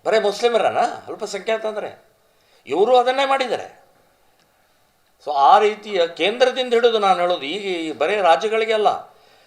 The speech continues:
ಕೇಂದ್ರದ ಅಲ್ಪಸಂಖ್ಯಾತ ಆಯೋಗದ ಅಧ್ಯಕ್ಷ ಮುಸ್ಲಿಂ,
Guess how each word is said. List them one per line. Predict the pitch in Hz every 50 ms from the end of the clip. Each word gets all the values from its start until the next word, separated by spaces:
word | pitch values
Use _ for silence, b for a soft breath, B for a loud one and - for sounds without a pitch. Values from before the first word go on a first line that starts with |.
| b b b _
ಕೇಂದ್ರದ | - - 156 185 214 226 233 233 247 240 233 226 240 240 233 233
ಅಲ್ಪಸಂಖ್ಯಾತ | - 180 214 220 - 233 214 - 202 202 208 202 220 220 220 220 220 214
ಆಯೋಗದ | 202 202 208 214 214 202 208 208
ಅಧ್ಯಕ್ಷ | 220 214 202 202 202 - - 214 214 214 - 220
ಮುಸ್ಲಿಂ, | 214 196 202 202 - - - 254 262 247 208 139 - - _